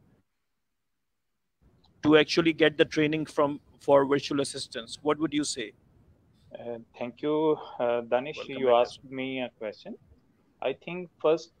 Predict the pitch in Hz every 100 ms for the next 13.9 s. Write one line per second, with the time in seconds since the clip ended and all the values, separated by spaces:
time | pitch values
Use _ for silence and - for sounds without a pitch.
0 | 175 170 170 170 - _ 131 147 151 -
1 | 160 156 156 160 147 143 - _ _ _
2 | _ - 139 143 139 123 104 92 98 -
3 | _ _ _ _ _ _ _ _ _ _
4 | 135 151 - - 135 147 156 160 160 160
5 | 165 - 131 143 - 147 143 151 _ _
6 | - 160 156 170 156 156 139 123 113 -
7 | 302 - 135 131 123 117 117 - - -
8 | _ _ _ _ _ 131 127 - 87 -
9 | _ _ _ _ _ _ _ _ - 139
10 | 151 170 - - 170 175 175 170 170 170
11 | 175 170 147 139 - 170 165 160 160 143
12 | - 160 160 - _ _ _ _ 127 -
13 | 131 127 160 185 165 147 139 151